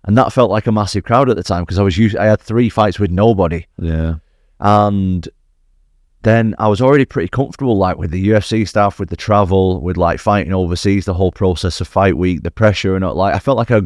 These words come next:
Speaker 1: got pretty comfortable with that without anybody there for three fights. Um, and then when it opened up again and,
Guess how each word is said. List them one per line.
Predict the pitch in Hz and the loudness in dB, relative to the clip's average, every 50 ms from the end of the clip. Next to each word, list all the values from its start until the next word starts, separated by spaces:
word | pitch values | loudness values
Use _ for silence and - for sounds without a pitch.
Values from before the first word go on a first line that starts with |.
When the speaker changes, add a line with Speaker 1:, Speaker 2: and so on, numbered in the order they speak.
| - | 0
Speaker 1:
got | - 123 120 - | 0 -2 -2 0
pretty | - - 82 85 | 0 -2 -2 0
comfortable | - - 143 143 113 - 113 95 | 0 -2 -2 -2 -2 0 0 0
with | 90 87 | 0 0
that | 78 85 87 - - _ _ _ _ _ _ - | -2 -2 -4 -4 -8 _ _ _ _ _ _ -4
without | - 92 95 104 110 113 - | -2 2 4 4 4 4 4
anybody | - 113 107 104 87 98 92 90 | 2 0 0 0 2 2 2 2
there | 87 98 107 110 | 2 2 0 0
for | - - 90 | 0 -2 -8
three | - - 87 95 98 87 | -8 -4 -2 -2 0 0
fights. | - 92 98 110 98 - - - - - _ _ _ - | 0 0 0 0 -2 -4 -8 -12 -14 -14 _ _ _ -6
Um, | - 95 90 87 87 85 82 80 78 _ _ _ _ _ _ _ _ _ _ _ _ _ - | -4 -2 0 0 0 0 -2 -4 -6 _ _ _ _ _ _ _ _ _ _ _ _ _ -2
and | 101 101 | 0 2
then | 110 110 | 2 4
when | 113 127 131 | 4 2 2
it | - | 2
opened | - 131 127 - 104 101 | 2 0 0 0 0 -2
up | 123 139 - | -2 -2 -2
again | - 98 98 90 87 82 | 0 2 2 2 2 0
and, | 65 - 90 90 - | -2 -2 -4 -4 -4